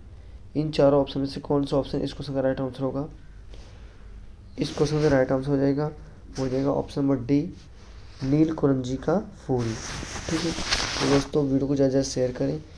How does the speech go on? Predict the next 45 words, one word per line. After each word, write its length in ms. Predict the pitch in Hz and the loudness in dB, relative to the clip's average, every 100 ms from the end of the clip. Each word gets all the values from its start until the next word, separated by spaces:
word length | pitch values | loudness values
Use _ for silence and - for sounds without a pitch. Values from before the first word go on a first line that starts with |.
| - - - | -18 -12 -6
क्योंकि 200 | 131 139 | 0 2
दोस्तों 380 | 131 131 131 123 | 2 0 -2 -2
बहुत 200 | 123 139 | -2 -2
समय 240 | - 131 | 0 2
लगता 280 | 123 123 139 | 2 0 0
है 60 | |
ऐसी 300 | - 139 - | 2 0 0
वीडियो 200 | 127 127 | 0 2
बनाने 320 | 135 123 117 120 | 4 4 2 0
में, 160 | 113 - - - - - | -2 -6 -12 -16 -14 -4
और 80 | 127 | 0
आपको 340 | 131 - 147 | 0 2 2
ऐसे 260 | 139 131 139 | 2 2 2
ही 240 | 139 147 - - - - 131 | 2 2 -4 -14 -16 -10 0
most 360 | 135 151 - | 2 2 0
important 400 | 139 131 139 139 | -2 0 -2 -2
question 320 | 139 139 143 | -2 -2 -2
जानने 340 | 135 123 123 135 | 0 0 0 -2
के 100 | 135 | 0
लिए 100 | 139 | 0
channel 260 | 139 127 131 | 0 -2 -4
को 220 | - 156 - - - | -6 -8 -10 -18 -6
subscribe 460 | - 139 - 131 | -4 0 4 4
भी 80 | 131 | 2
कर 160 | 139 123 | 0 0
लें। 180 | 113 113 - - - - - | -2 -6 -10 -18 -18 -10 -6
ठीक 120 | 147 | -6
है, 140 | 156 - - - - | -6 -10 -16 -14 -8
इसके 220 | 139 - | -4 2
बाद 320 | 135 139 143 - - - - - - | 6 6 4 -2 -14 -14 -14 -8 -2
हम 80 | 135 | 2
next 300 | 143 147 - | 2 0 -4
question 240 | 143 147 | -6 -4
को 80 | 147 | 0
बनाते 320 | 135 127 147 | 2 2 0
हैं, 80 | 147 | -2
question 280 | 139 135 139 | -2 -2 0
number 200 | 143 139 | 0 0
तेरह, 380 | - 127 135 170 - - - - - - 123 | 0 2 2 0 -8 -18 -18 -18 -18 -10 -4
भारत 380 | 120 139 160 - | 2 4 2 2
की 120 | - | 4
राष्ट्रीय 400 | 135 135 - 143 | 6 4 -2 -2
सब्जी 360 | - 131 143 - | -2 -4 -6 -2
क्या 140 | 139 | 0
है? 180 | 120 113 | 2 -2